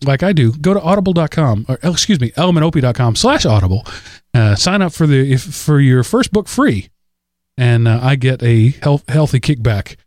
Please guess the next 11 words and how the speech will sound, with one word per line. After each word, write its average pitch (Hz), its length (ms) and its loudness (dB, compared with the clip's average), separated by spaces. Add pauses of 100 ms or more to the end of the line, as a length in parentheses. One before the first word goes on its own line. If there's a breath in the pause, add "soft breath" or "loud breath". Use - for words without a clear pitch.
(400)
Um, 104 440 2 (320)
you 160 100 2
still 165 160 -2
get 147 140 0
the 131 80 -4
free 147 140 2
book. - 360 -2 (320)
If - 60 -20
you - 60 -8
sign 151 200 0
up, 151 160 -2